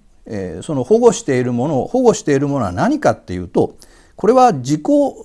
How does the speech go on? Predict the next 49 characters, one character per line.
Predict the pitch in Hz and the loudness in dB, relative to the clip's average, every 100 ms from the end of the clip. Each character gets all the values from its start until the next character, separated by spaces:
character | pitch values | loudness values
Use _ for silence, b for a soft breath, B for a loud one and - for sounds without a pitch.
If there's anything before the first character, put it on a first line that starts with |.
| - - 220 208 208 - - | -20 -16 -14 -12 -12 -12 -8
自 | 185 | -4
己 | 285 | 0
の | 262 131 | 2 0
支 | - 196 | 0 2
配 | 214 269 | 4 2
比 | - | -2
率 | 277 - | -4 -2
の | 117 | -2
維 | 143 | -2
持 | 277 220 | -2 -2
で | |
は | 120 92 | -2 -4
な | 101 | -8
く | - | -10
て、 | - | -10
最 | - 170 240 | -4 -2 0
終 | 311 | 0
的 | 302 320 | -2 -2
に | 330 | -2
は | - | -2
こ | |
れ | 196 | -4
株 | 190 - - 311 | -6 -6 -6 -2
価 | 349 277 - b b | 0 0 -4 b b
の | 208 | -6
低 | 208 185 233 | -2 0 0
下 | 233 | 0
っ | 226 | -2
て | - | -4
い | 233 | -4
う | |
も | 240 | -4
の | 214 | -4
を | |
実 | 92 90 220 | -6 -2 0
は | |
保 | 151 220 | 2 0
護 | 214 | 0
し | - | 0
て | 151 | -2
い | |
る | 165 | -2
ん | 170 | -2
だ | 349 | -6
っ | |
て | 339 | -4
い | |
う | |
考 | 202 | -6